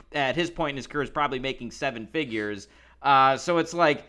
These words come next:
this guy's not your friend, man. He doesn't give a shit about you. He's not your brother.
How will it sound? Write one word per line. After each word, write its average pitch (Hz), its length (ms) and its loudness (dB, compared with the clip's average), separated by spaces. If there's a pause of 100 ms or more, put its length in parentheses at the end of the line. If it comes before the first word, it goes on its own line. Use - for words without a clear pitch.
(240)
this - 120 -12
guy's 220 240 6
not 196 240 2
your 139 100 -2
friend, 151 320 -2
man. 117 220 0
He 131 100 -2
doesn't 160 240 -2
give 143 160 -2
a 123 60 -4
shit 127 260 -4
about 90 400 -6
you. 92 140 -8
He's 107 100 -8
not 165 240 0
your 143 60 -4
brother. 98 540 -4